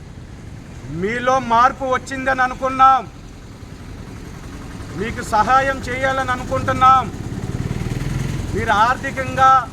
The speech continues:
నష్టపోయారు అని చెప్పి అనుకున్నాం, శత్రు దేశమైనా కానీ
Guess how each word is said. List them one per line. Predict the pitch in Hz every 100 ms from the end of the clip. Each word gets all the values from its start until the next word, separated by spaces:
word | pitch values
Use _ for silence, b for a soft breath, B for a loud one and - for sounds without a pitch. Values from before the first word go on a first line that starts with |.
| - - 160
నష్టపోయారు | 208 - 254 254 262 262 254 262 269 254 - - 135
అని | 202 220 240
చెప్పి | 233 - 277 277 - - -
అనుకున్నాం, | 170 233 226 254 254 262 233 - - - - - - - - - - -
శత్రు | 208 220 269 262
దేశమైనా | 233 254 262 262 254 254
కానీ | 247 247 247 269 262